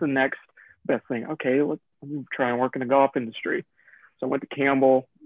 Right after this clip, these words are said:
did their P G A Golf Management Program. Well, as a student, they had a job opening as a club repair technician at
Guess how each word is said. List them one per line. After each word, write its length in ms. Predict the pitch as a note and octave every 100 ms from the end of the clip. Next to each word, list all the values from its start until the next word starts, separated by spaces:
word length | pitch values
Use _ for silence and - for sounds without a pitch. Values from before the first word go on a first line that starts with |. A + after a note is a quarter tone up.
| -
did 120 | C3+
their 100 | C#3
P 160 | - C3+
G 120 | B2
A 120 | B2
Golf 300 | B2+ A3+ C3
Management 360 | B2+ B2 - -
Program. 400 | C3 B2 B2+ B2
Well, 260 | B2 B2+ B2+ - - - _ _ _ -
as 160 | D3 B2+
a 80 | A2+ -
student, 420 | D#3 G#3 B2+ B2 _ _ _ _ _ -
they 140 | C3
had 200 | B2+ D3+
a 40 | B2+
job 420 | G#2+ C3+ D#3+ G3
opening 520 | C3+ A2+ A2+ A2+ A2+ - _ _ _ _ _ _
as 140 | A3+ D#3+
a 60 |
club 220 | - C#4 F#4
repair 280 | - D#3+
technician 520 | B2+ B2+ B2 B2 -
at 100 | B2